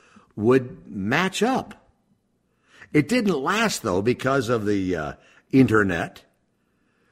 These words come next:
You know, when they talk about how, you know, video killed the radio, uh, boy, internet killed the, uh,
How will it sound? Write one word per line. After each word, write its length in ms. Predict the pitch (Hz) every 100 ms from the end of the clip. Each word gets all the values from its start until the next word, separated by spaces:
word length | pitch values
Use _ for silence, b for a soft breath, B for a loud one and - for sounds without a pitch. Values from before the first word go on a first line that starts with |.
| _ _ -
You 100 | 127
know, 60 |
when 100 | 139
they 80 | 117
talk 320 | 131 147 147
about 360 | 131 113 110 107
how, 320 | 104 98 95 98
you 100 | 110
know, 160 | 101
video 520 | 95 98 135 143 120 104
killed 340 | - 123 117
the 100 | 104
radio, 600 | 104 147 139 85 69 78 _ b b b -
uh, 300 | 90 87 87
boy, 400 | 87 139 107 82
internet 580 | 120 139 135 123 113 -
killed 320 | 123 127 104
the, 280 | 104 90 85
uh, 180 | 76